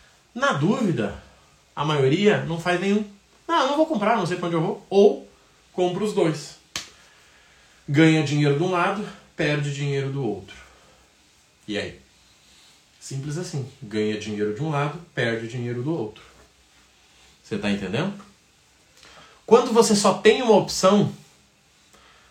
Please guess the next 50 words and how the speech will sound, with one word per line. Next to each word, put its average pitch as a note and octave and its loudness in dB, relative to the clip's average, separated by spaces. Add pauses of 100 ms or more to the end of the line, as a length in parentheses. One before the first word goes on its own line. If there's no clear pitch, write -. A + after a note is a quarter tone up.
"Marrone, C#3+ 4
em D#3+ 2
junho D#3 6
eu B2 -4
vou C3+ 0
ir C#3+ 4
pra D3+ 0
Portugal." D#3 0
Ótimo, B3+ -2
você C3+ -8
já B2+ -2
deveria C3+ -2
ter D3+ 0
comprado D#3 0
a - -4
passagem. F#3 0
O - -14
que D#3 -8
que - -12
falta D3+ 2
pra C#3 -6
você C#3 -6
comprar? C3 -6 (1000)
Ontem G#3 6
eu G#3+ 8
falei F3+ 4
com G3+ -2
uma F#3+ 4
mentorada. F#3+ 0 (800)
Ela D#3 0
disse, D#3+ 0
"Olha A3+ 4
só, A3+ 4
eu G#3+ 6
vou G3+ 2
pra G#3+ 4
Portugal, G3+ 4
já, F3 2
já D#3 0
tenho F#3+ 2
milhas F#3+ 2
pra F#3 -2
minha F3 0
passagem, F#3 0 (420)
preciso F3+ 0
comprar F#3 2
do E3+ -2
meu F3 2
marido E3+ 2
agora, F#3 2